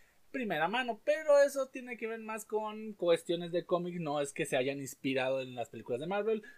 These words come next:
porque ya me imagino a cada uno diciendo de que, "Ay, es que se copiaron de esto, de la saga del infinito, que se copiaron de este personaje", y no,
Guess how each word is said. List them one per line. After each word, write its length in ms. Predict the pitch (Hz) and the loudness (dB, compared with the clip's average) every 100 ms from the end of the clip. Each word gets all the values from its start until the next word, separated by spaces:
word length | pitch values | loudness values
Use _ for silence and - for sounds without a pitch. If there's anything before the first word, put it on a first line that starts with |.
| _ _ - | _ _ 0
porque 500 | 277 262 254 262 233 | 6 8 6 0 0
ya 160 | 220 | 0
me 100 | 262 | 0
imagino 360 | 269 254 247 247 | -2 -2 -2 0
a 40 | |
cada 180 | 233 233 | 4 4
uno 180 | 226 220 | 2 -6
diciendo 300 | 202 208 202 | -6 -8 -4
de 160 | 196 | -6
que, 160 | 190 208 | 0 2
"Ay, 300 | 294 349 330 | 4 2 -2
es 120 | 311 | -6
que 120 | - | -8
se 120 | 240 226 | -8 -6
copiaron 400 | 196 202 196 175 | -4 -2 -2 0
de 140 | 175 | -2
esto, 300 | 165 - 151 | -2 -6 -2
de 100 | 135 | -2
la 120 | 131 | -4
saga 220 | 131 120 | -6 -6
del 160 | 117 120 | -4 -6
infinito, 760 | 120 131 214 349 349 - - - | -8 -6 -6 -4 -8 -10 -16 -10
que 100 | 175 | -8
se 120 | 131 | -6
copiaron 320 | 123 143 113 | -8 -8 -10
de 40 | |
este 160 | 113 151 | -12 -12
personaje", 680 | 233 240 302 370 302 320 302 _ _ _ | -8 -6 -6 -6 -6 -8 -10 _ _ _
y 120 | 214 | -4
no, 80 | 339 | 0